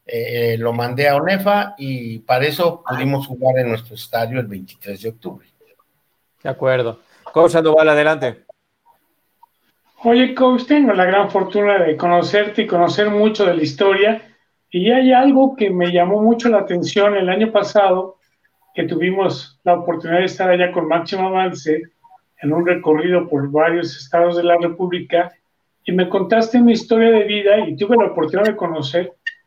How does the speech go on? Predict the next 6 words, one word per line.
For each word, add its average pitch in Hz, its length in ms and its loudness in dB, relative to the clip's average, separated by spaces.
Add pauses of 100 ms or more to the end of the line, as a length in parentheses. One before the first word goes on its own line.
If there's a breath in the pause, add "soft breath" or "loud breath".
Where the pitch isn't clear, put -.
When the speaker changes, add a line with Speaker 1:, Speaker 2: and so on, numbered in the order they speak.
(120)
Speaker 3:
a 151 140 0
un 214 240 4
muchacho 214 680 2 (440 loud breath)
que 170 120 -2 (160)
siendo 233 340 -4
albañil 190 680 -4